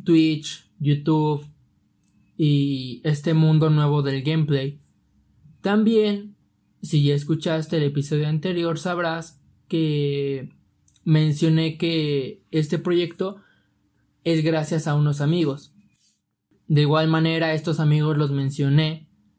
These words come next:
dije sus nombres y todo, y el día de hoy tengo el gusto de que me acompañen dos de ellos,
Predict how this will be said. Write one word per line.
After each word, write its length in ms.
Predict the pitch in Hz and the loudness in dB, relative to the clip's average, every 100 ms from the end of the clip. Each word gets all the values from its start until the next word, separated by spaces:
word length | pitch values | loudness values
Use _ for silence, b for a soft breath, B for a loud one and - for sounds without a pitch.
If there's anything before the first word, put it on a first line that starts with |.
| _ _ _ - | _ _ _ -2
dije 300 | 143 143 143 | -2 0 -2
sus 200 | 147 139 | 0 2
nombres 540 | 147 147 147 143 139 | 2 2 2 2 0
y 80 | 143 | -2
todo, 480 | 151 156 160 160 _ - | -2 -2 -4 -8 _ -2
y 440 | 254 277 277 - _ _ _ - | 2 2 0 -12 _ _ _ -2
el 160 | 160 | 0
día 180 | 156 175 | 0 -2
de 140 | 180 | -4
hoy 320 | 170 160 165 - _ _ _ _ _ _ _ _ - | -4 -4 -8 -16 _ _ _ _ _ _ _ _ -2
tengo 260 | 175 175 | 0 2
el 100 | 170 | 0
gusto 340 | 170 175 170 180 | 2 0 0 0
de 120 | 160 | 0
que 120 | 160 | 2
me 100 | 147 | 2
acompañen 600 | 143 147 143 147 151 151 | 2 0 2 0 2 2
dos 260 | 147 165 160 | 2 0 -2
de 220 | 185 190 | -4 -4
ellos, 400 | 175 165 175 - | -4 -4 -6 -14